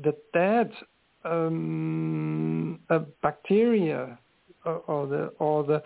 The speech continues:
the, the, the, the, uh, viruses don't live, but the, the, the crumpled viruses, um, it's, um, it's something our body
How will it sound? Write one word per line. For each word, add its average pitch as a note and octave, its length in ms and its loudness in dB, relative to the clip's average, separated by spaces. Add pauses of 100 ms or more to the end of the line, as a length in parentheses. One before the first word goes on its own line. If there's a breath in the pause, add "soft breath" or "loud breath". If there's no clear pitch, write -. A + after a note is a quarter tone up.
(420 loud breath)
the, D#3+ 400 0
the, D3+ 440 -2
the, D3+ 320 -2 (160)
the, C#3+ 540 -2
uh, D3 60 2 (560)
viruses D#3+ 520 2 (120)
don't C#3+ 240 0
live, D#3+ 220 2 (560 loud breath)
but - 180 -6 (200)
the, D#3 160 0 (440 loud breath)
the, D3+ 540 -4
the D3 160 -4
crumpled A#3 520 2 (240)
viruses, F3 720 -4 (920)
um, E3 280 0 (400)
it's, A3 160 2 (460)
um, E3+ 640 2 (440 loud breath)
it's F3+ 140 -4 (140)
something A#3+ 640 2
our E3+ 260 0 (120)
body G3 400 -2